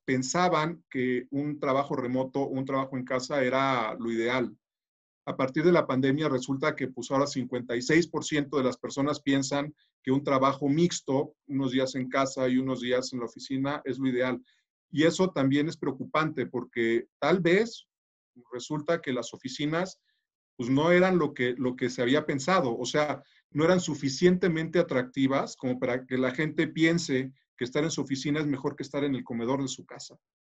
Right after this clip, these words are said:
Entonces, es importante también repensar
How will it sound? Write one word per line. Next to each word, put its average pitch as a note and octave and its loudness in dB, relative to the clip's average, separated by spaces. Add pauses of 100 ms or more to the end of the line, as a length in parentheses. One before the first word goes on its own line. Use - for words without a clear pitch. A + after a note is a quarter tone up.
(420)
Entonces, D#3 0 (300)
es D3+ 2
importante D3+ -2
también C#3 0
repensar C#3+ -2